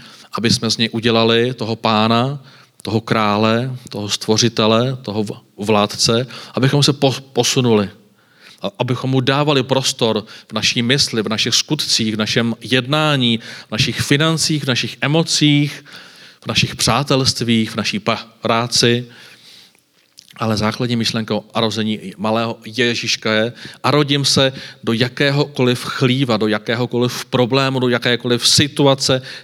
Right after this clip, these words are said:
tvého života a budu se do tvého chlíva vracet klidně celý život, ale pojďme vytvářet ví-, ví-, víru, kde se Ježíš bude moct stát pánem,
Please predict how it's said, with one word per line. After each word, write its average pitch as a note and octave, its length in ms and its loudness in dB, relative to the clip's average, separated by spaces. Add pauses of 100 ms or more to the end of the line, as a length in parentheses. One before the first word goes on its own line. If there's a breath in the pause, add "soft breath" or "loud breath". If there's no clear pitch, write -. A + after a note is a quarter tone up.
tvého A#2 360 0
života A#2+ 600 0 (760 soft breath)
a - 60 -14
budu A#2+ 200 2
se - 140 2
do A#2 100 0
tvého B2+ 300 2
chlíva B2+ 320 2
vracet B2+ 460 2
klidně A#2+ 300 0
celý A2+ 260 0
život, A2 520 -2 (500 loud breath)
ale A2+ 140 -4
pojďme C#3+ 800 -2
vytvářet B2 500 0
ví-, B2+ 320 -2
ví-, C3 160 0
víru, A#2+ 460 2 (280 loud breath)
kde G#2+ 140 -2
se - 140 2
Ježíš B2 380 2
bude A2+ 240 2
moct G#2+ 200 0
stát - 400 -2
pánem, A#2+ 640 0